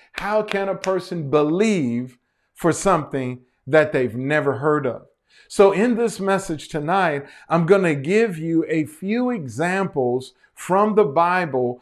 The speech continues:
where people had their debts supernaturally paid for or canceled. I know, again, there's a lot of examples in the world, and those are good.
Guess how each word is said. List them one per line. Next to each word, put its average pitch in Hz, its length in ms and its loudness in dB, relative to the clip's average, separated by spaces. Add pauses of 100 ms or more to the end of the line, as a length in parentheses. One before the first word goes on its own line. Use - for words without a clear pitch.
(160)
where 160 320 4
people 202 480 -2
had 139 520 -4
their 202 300 2
debts 135 640 2 (240)
supernaturally 165 1040 2
paid 170 420 0
for 127 460 -2 (320)
or 147 120 2
canceled. 139 580 -4 (360)
I 160 60 -6
know, 196 240 6
again, 170 380 2
there's 147 200 0
a 147 60 0
lot 175 440 4
of 185 120 2
examples 170 580 -2
in 165 120 -2
the 156 80 -2
world, 160 300 2
and 180 140 -2
those 165 260 0
are 147 60 -2
good. 143 500 2